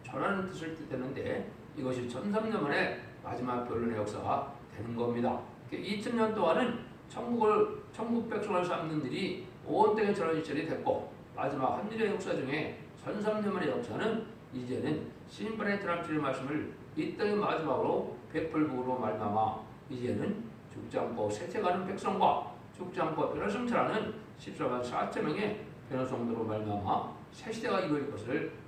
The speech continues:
말씀한 것입니다. 그런 일들이 이제 성경적으로 다 이루어지게 할 것이 이제 모든 예언서 계시록에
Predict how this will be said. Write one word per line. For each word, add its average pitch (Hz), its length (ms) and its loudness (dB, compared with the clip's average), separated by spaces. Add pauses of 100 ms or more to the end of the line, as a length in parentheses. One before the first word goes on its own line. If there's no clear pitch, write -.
말씀한 - 460 -4
것입니다. 113 500 0 (400)
그런 220 340 8
일들이 240 600 4 (220)
이제 175 180 4
성경적으로 180 840 4 (240)
다 - 260 2
이루어지게 196 760 4 (140)
할 202 180 0
것이 175 500 -2 (280)
이제 107 160 -4
모든 143 460 4
예언서 131 340 2
계시록에 117 680 0